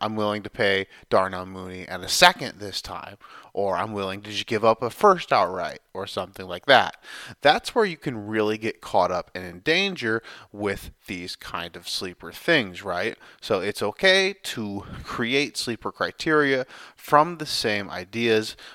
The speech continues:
but you want to make sure that you're not paying extra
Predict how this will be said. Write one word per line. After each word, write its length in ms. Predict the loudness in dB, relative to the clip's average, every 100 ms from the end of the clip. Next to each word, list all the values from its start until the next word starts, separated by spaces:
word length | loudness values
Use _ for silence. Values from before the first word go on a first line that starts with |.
| -10
but 100 | -8
you 160 | -8
want 340 | -4 0 0 0
to 120 | -8
make 300 | -4 -4 -4
sure 560 | -6 0 4 6 6 4 -4 -16 -2
that 160 | -2
you're 120 | -2 0
not 320 | 0 0 -4
paying 500 | -4 0 0 -2 -2
extra 640 | -4 -4 -10 -6 -4 -6